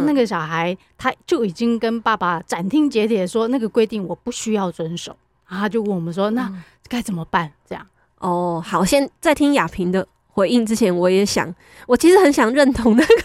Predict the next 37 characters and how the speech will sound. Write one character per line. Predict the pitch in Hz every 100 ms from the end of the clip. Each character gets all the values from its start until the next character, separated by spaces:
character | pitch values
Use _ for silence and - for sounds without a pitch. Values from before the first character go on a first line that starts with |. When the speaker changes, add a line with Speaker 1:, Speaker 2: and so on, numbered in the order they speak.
| 494
Speaker 2:
小 | - - 320 359 -
孩。 | 339 339 _ _ _ _ - 640 622
Speaker 1:
嗯。 | 440 196
Speaker 2:
对， | 392 269
我 | 330
也 | 294
是 | -
一 | 320
个 | 302 262
觉 | 233 233
得 | 233 247 - - _ _
很 | - 226 214
多 | 269 339
时 | - 214 220
候 | 247 226
大 | 196 302 226
人 | 190
的 | 202
规 | - 262 254
定 | - 240 180
哦， | 185 170
真 | 175 208
的 | 208
是 | 190 226 208 - - - _ -
让 | 320
人 | 269 226
觉 | 214
得， | 208 196 175 - _ _ - _ _ _ _ _ _
就 | 320
是 | 403
很， | 302 226 190 -
有 | 208
点 | 247 269
觉 | 190 185
得 | 180
就 | 196
是 | 233 226